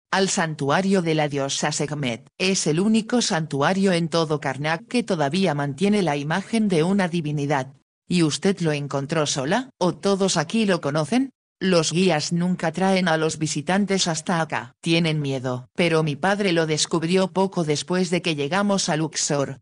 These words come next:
y encontró que fue traído a Egipto con un propósito". "¿Qué propósito?". "Preferiría que él se lo dijera personalmente". "Más tarde, cuando esté más fuerte". El duque continuó callado por un momento.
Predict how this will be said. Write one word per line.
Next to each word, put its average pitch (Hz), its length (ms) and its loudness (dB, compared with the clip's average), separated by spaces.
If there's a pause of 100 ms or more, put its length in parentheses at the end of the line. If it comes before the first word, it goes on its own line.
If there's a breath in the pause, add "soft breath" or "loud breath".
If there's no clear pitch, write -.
(160)
y 196 160 0
encontró 160 560 -2
que - 140 -2
fue 175 260 -2
traído 208 540 0
a 170 100 2
Egipto 175 500 -2
con 165 220 0
un 180 140 0
propósito". 139 800 -4 (260)
"¿Qué 254 180 0
propósito?". 143 840 -4 (240)
"Preferiría 185 800 2
que 156 200 0
él 165 140 0
se 165 180 0
lo 147 100 2
dijera 170 480 -2
personalmente". 139 1120 -4
"Más 190 340 2
tarde, 139 480 -2 (160)
cuando 180 380 2
esté 143 380 0
más 170 240 0
fuerte". 127 540 -4
El 170 260 2
duque 196 280 0
continuó 156 720 -2
callado 170 480 0
por 160 160 -2
un 185 160 0
momento. 131 600 -4